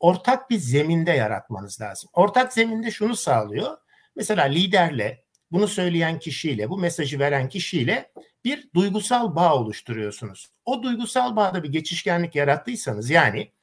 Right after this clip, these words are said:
o verdiğiniz güven ve inandırıcılıkla anlattıklarınız o kişiye onun siyasal davranışını etkileyecek şekilde ulaşmaya başlıyor. Diyelim ki bu bir kişi kararsız ve kafasında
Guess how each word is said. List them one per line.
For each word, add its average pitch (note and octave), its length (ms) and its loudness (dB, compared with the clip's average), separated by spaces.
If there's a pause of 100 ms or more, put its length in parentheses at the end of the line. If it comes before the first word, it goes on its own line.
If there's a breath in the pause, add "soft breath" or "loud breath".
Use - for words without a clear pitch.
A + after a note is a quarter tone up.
(300 soft breath)
o C#3 180 -2
verdiğiniz E3 520 -2
güven D#3+ 380 0
ve C#3 80 -2
inandırıcılıkla C#3+ 840 -4
anlattıklarınız E3+ 920 -2 (300 soft breath)
o C#4 140 -2
kişiye E3+ 580 -2 (260)
onun G3+ 180 -2
siyasal G#3 440 -2
davranışını G#3 500 -2
etkileyecek F#3+ 540 -4
şekilde D#3 440 -6
ulaşmaya E3 600 2
başlıyor. G#2 560 -6
Diyelim A#3 280 0
ki A3+ 100 -4
bu A3 140 -2
bir G#3 80 -4
kişi F#3+ 240 -6
kararsız F3+ 680 2 (300 soft breath)
ve F3+ 100 0
kafasında F#3 760 0